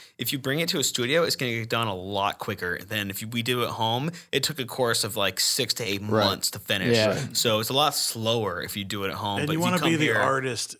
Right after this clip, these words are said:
Speaker 4: It's, it's
Speaker 2: Not,
Speaker 4: like
Speaker 2: yeah.
Speaker 4: all my friends are audio engineers and producers, but they don't really prefer to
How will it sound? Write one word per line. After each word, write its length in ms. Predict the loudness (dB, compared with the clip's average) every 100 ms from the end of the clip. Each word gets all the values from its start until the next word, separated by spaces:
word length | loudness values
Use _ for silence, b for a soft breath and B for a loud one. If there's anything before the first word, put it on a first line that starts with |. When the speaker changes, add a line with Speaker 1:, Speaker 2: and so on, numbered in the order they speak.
| -6
Speaker 4:
It's, 260 | -4 -2 2
it's 80 | 4
Speaker 2:
Not, 180 | 4
Speaker 4:
like 140 | 4 2
Speaker 2:
yeah. 300 | 4 4 2
Speaker 4:
all 200 | 2 2
my 160 | 2 2
friends 280 | 2 0 0
are 100 | 2
audio 320 | 2 0 -2
engineers 760 | -4 -6 -4 -2 0 -2 -6 b b b -10
and 120 | -6
producers, 640 | -4 -4 -6 -6 -8 -8 -6
but 340 | -4 -4 -6 _ -4
they 140 | 0
don't 240 | 0 0 -4
really 340 | -6 -2 -4 -4
prefer 540 | -4 -4 -4 -2 -2
to 540 | -6 -10 -10 -8 -10